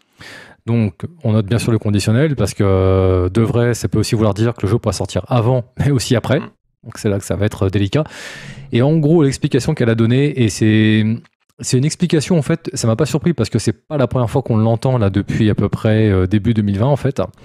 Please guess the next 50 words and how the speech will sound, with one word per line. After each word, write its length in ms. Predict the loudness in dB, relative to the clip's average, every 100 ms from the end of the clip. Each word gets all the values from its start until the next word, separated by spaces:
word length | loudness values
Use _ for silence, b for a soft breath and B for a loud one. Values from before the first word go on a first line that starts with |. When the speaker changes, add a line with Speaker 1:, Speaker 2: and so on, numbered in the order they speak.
| B B B B
Speaker 1:
Euh, 640 | 0 2 2 2 0 0 -2 -2 -4 -6 -8 -14 _
en 100 | 0 2
gros, 260 | 4 2
ce 80 | 2
qu'elle 100 | 0
a 40 |
expliqué, 420 | -2 -2 0 2 2
c'est 160 | -2
que 500 | 0 2 4 4 0 -4 _ _ -2
les 1160 | 2 4 4 4 4 4 4 4 4 4 2 0
équipes 300 | -2 -4 -2
sont 120 | -6
fragmentées 640 | -2 0 2 2 0 0 0
avec 400 | 0 0 0 0
le, 560 | 2 2 2 2 0
le 120 | -2
confinement. 440 | -4 -2 -2 0 -2
Speaker 2:
Mm. 100 | -2
Speaker 1:
Il 40 | -4
y 40 |
a 20 |
beaucoup 240 | -2 -2 0
de 60 |
gens 120 | 0
qui 160 | -2 -2
bossent 180 | -4 -2
en 60 |
télétravail, 440 | -2 -4 -2 -4 -4
et 20 |
cetera. 420 | -6 -6 -2 -2 -2 B B B B B B
Et 120 | -2
notamment, 340 | 0 2 0
ce 60 | -2
qui 120 | -4
fait 120 | -4
prendre 180 | 0 0
du 80 | 2
retard, 540 | 2 2 2 2 0 -2
c'est 160 | 0
la 140 | 2 2
mise 180 | 2
à 40 | 0
disposition 520 | -2 0 0 2 0
des 160 | 0 -2
kits 240 | -2 -2 -2
de 140 | 0
développement 400 | 2 2 2 0
pour 120 | 2
les 60 | 0
consoles. 400 | 0 0 0